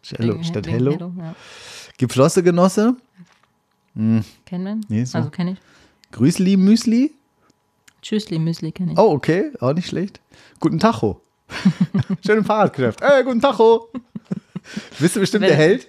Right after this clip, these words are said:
Speaker 2: wenn du im Autohaus arbeitest, auf jeden Fall.
Speaker 1: Ja, auch schön, ne? "Hallöchen und Söchen."
Speaker 2: <laughs>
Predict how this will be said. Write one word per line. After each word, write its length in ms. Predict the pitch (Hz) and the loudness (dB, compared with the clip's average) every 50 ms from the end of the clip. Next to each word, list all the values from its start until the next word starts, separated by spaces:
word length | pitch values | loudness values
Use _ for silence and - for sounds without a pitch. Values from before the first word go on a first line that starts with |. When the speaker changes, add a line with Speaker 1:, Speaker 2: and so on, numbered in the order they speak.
| _ | _
Speaker 2:
wenn 160 | - 190 180 | -8 -6 -6
du 60 | 170 165 | -4 -4
im 80 | 160 | -4
Autohaus 440 | 147 165 165 - 196 190 196 202 - | -6 -6 -4 -4 -4 -6 -6 -8 -8
arbeitest, 460 | 202 196 190 196 202 220 208 - - | -10 -10 -10 -10 -12 -14 -18 -18 -18
auf 80 | 190 190 | -18 -16
jeden 140 | 202 190 180 | -14 -14 -14
Fall. 240 | - - 202 196 175 | -14 -12 -12 -6 0
Speaker 1:
Ja, 200 | 160 160 156 131 | 4 4 4 6
auch 140 | 120 165 175 | 4 2 0
schön, 200 | - 170 165 185 | -2 -6 -6 -4
ne? 160 | 160 185 240 233 - _ - - - - _ _ _ _ | -4 -4 -6 -6 -10 _ -20 -20 -20 -20 _ _ _ _
"Hallöchen 400 | 135 156 214 254 - - 143 127 | 0 2 2 2 2 2 4 4
und 120 | 117 110 | 4 4
Söchen." 500 | 123 127 123 123 - 127 123 131 160 175 - - - - - - - - - - | 4 2 2 2 0 -2 -4 -4 -6 -10 -16 -18 -20 -16 -14 -12 -12 -12 -8 -6
Speaker 2:
<laughs> 100 | - 190 | -6 -6